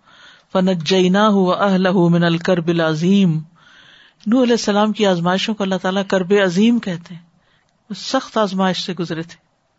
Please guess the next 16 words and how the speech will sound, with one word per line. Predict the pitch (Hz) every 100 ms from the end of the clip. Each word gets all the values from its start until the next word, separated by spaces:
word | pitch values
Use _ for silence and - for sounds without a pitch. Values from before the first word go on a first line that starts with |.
| _ _ _ _ _ _ _ _ _ -
وَنَصَرْنَاهُ | 190 185 175 190 180 190 214 190 190
مِنَ | 185 185
الْقَوْمِ | 180 175 202 196
الَّذِينَ | 185 185 180 202 220 208
كَذَّبُوا | 208 277 226 214 185 175
بِآيَاتِنَا | 175 160 160 156 156 165 156 151 - _ _ _ - _ _ _ -
إِنَّهُمْ | 220 214 254 262 254 247
كَانُوا | 226 240 285 311 320 233 -
قَوْمَ | 247 311 302
سَوْءٍ، | 294 - 370 381 277 190 160 - _ _ _ -
بڑے | 247 311
برے | 220 254
لوگ | 247 196
تھے۔ | 170 - - _ _ _ _ _ _ _ _ _ _ _ -
فَأَغْرَقْنَاهُمْ | 190 220 226 226 202 208 214 196 185
أَجْمَعِينَ۔ | 175 175 156 156